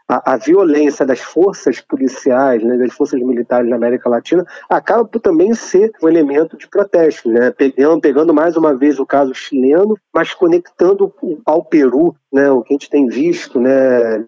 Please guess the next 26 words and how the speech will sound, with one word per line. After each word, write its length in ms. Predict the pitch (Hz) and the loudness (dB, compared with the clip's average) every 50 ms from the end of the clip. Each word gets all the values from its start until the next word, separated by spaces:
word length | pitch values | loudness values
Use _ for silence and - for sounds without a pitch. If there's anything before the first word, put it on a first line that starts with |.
| _ | _
nesse 240 | - 127 127 - 143 | -8 -8 -6 -4 -2
último 420 | 131 143 147 - - 147 139 131 | -2 -2 -2 -2 -2 0 0 0
mês 320 | 123 117 123 131 131 120 120 | 0 2 2 2 0 0 0
no 120 | 123 120 | -2 -2
Peru, 420 | - 131 127 120 110 110 110 110 107 | 0 0 0 0 0 0 -2 0 0
né, 200 | 110 117 123 123 - - - - - _ | 0 0 -2 -4 -8 -14 -20 -20 -12 _
a, 180 | - 127 135 - | -4 -2 0 0
o 60 | 139 | 0
repúdio 460 | 113 151 147 151 - - 170 - 233 | 0 0 0 0 0 0 0 2 0
à 40 | 214 | 0
violência, 880 | - 202 202 190 165 143 135 147 156 156 135 - - - - 117 107 - - - - _ _ _ | 2 2 2 2 4 4 2 2 2 2 0 -2 -4 -2 -2 -2 -2 -2 -6 -16 -20 _ _ _
né, 440 | - 131 127 131 131 127 123 120 120 | 0 0 2 2 2 2 2 0 0
do 100 | 113 139 | 0 0
aparato 420 | 131 - - 139 131 135 135 - 120 | -2 0 0 0 0 0 -2 -4 -8
repressivo 540 | 113 127 - - 120 110 - - 135 117 117 123 | -10 -8 -4 -4 -4 -4 -4 -6 -8 -8 -8 -10
do 100 | - 117 | -12 -12
Estado 420 | - - - - 139 131 147 156 - - | -14 -10 -4 -2 0 0 0 -2 -2 -2
tem 140 | - 220 226 | -2 -2 -2
sido 260 | - - - 190 196 | -2 -2 -4 -6 -2
também 320 | 196 208 190 160 147 156 185 | 0 0 0 2 0 0 0
um 140 | 202 190 | 0 0
mote 340 | 165 143 156 170 175 - - | 0 0 0 0 -2 -6 -6
para 140 | - 175 175 | -2 0 0
as 100 | 175 160 | 0 0
manifestações, 920 | 160 165 165 160 - - 165 - - 185 175 - - 160 143 135 123 110 | 0 -2 -2 -2 -2 -4 -6 -4 -4 -6 -6 -4 -2 0 0 0 0 -2
né? 140 | 117 123 | -4 -4